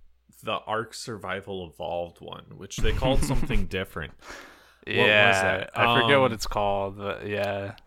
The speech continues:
Speaker 2: I know what you're
Speaker 1: uh,
Speaker 2: talking about.
Speaker 1: uh, Survival of the Fittest, S O T F. That's what it was called, because you could either, like,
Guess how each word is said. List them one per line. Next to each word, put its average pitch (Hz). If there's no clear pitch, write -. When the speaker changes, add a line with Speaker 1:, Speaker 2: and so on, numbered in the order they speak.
Speaker 2:
I 135
know -
what -
you're -
Speaker 1:
uh, 139
Speaker 2:
talking 101
about. 104
Speaker 1:
uh, 160
Survival 185
of 165
the 170
Fittest, -
S 143
O 156
T 147
F. 113
That's 135
what 135
it 120
was 110
called, 95
because 123
you 147
could 165
either, 147
like, 123